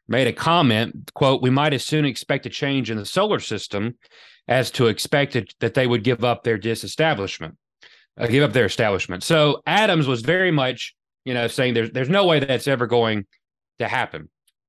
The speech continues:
But Backus really, this puts him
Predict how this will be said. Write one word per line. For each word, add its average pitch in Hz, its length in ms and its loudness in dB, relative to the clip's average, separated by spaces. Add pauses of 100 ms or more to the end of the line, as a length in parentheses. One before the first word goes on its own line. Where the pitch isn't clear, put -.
(140)
But 151 320 -2
Backus 214 600 0
really, 190 240 4
this 180 280 -2 (140)
puts 220 380 -2
him 131 500 0